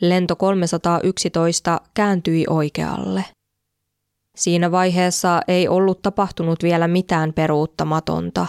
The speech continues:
ei mitään, mikä selittäisi onnettomuuden. Kaikki oli vielä hyvin, ainakin näennäisesti. Vaikka kone olikin jatkanut pohjoiseen lentämistä,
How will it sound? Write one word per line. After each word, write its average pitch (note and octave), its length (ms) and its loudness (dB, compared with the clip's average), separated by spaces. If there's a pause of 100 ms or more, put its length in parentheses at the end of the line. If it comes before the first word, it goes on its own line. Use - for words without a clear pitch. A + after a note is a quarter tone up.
(480)
ei E3+ 260 2
mitään, F3+ 500 2
mikä E3+ 240 0
selittäisi D#3+ 680 0
onnettomuuden. D#3+ 1000 -4 (1080)
Kaikki E3 520 0
oli F3+ 180 2
vielä F3+ 320 2
hyvin, D#3+ 380 0 (140)
ainakin F3+ 580 0
näennäisesti. E3+ 1000 -4 (1200)
Vaikka E3+ 460 0
kone F3 340 0
olikin F3 440 0
jatkanut E3+ 600 0
pohjoiseen E3 720 0
lentämistä, E3 760 0